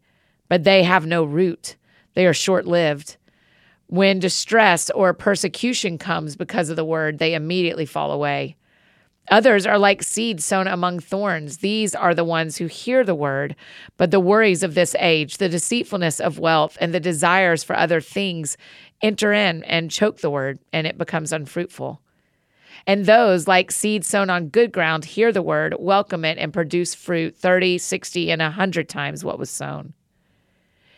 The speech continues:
He also said to them, "Is a lamp brought in to be put under a basket or under a bed? Isn't it to be put on a lampstand?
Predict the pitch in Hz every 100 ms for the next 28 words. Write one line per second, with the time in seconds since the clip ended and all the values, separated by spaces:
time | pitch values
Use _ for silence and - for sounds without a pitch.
0 | _ _ _ 175 180 180 175 147 165 151
1 | 151 156 151 - _ _ _ _ _ 196
2 | 175 202 190 185 190 220 - 196 190 180
3 | 175 175 185 175 233 - 180 175 170 151
4 | 151 165 - 208 170 160 170 160 131 147
5 | 151 202 226 _ _ _ _ 208 202 269
6 | 262 - 214 - 208 208 160 156 165 -
7 | 233 247 269